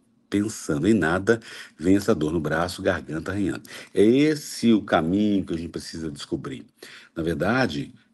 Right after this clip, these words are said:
dificilmente alguém não tá pensando em nada, né? Ou tá pensando em nada. Existe aí uma experiência emocional, uma experiência,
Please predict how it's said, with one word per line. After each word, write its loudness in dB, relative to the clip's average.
dificilmente 0
alguém 4
não 4
tá 0
pensando 2
em 2
nada, -6
né? -4
Ou 0
tá -2
pensando -4
em 0
nada. -8
Existe 0
aí 4
uma 4
experiência 2
emocional, -2
uma 0
experiência, -4